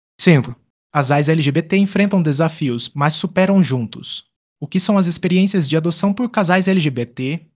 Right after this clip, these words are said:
Definição de adoção por casais L G B T. A adoção por casais L G B T refere-se ao processo em que casais do mesmo sexo se tornam pais legais de uma criança. Isso pode acontecer de várias formas, como a adoção de crianças que estão em abrigos ou a adoção de filhos biológicos de um dos parceiros.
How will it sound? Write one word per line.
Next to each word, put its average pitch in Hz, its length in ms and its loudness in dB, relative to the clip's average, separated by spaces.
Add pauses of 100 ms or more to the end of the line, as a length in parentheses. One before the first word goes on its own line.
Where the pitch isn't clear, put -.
(260)
Definição 160 460 0
de 170 80 2
adoção 185 400 2
por 196 140 0
casais 180 440 2
L 190 140 4
G 175 60 2
B 170 120 4
T. 208 320 -2
A 180 140 4
adoção 180 420 2
por 196 140 0
casais 180 420 2
L 196 140 4
G 175 80 4
B 156 140 0
T 170 160 2
refere-se 170 600 0
ao 165 80 2
processo 175 480 0
em 175 60 0
que 185 140 -6
casais 180 420 2
do 151 140 0
mesmo 175 320 2
sexo 165 420 0
se 202 100 -2
tornam 185 380 4
pais 185 300 0
legais 180 340 2
de 170 80 0
uma 185 160 4
criança. 139 640 -2 (380)
Isso 185 240 -2
pode 208 260 2
acontecer 202 540 0
de 165 100 0
várias 151 380 0
formas, 170 480 0 (180)
como 202 220 0
a 185 40 2
adoção 180 380 2
de 180 120 2
crianças 175 520 0
que - 100 -6
estão 180 300 0
em 175 100 4
abrigos 151 540 -2
ou 160 100 0
a 185 60 4
adoção 180 380 0
de 175 100 0
filhos 165 320 -2
biológicos 143 680 0
de 156 80 0
um 170 80 2
dos 180 160 0
parceiros. 170 880 -2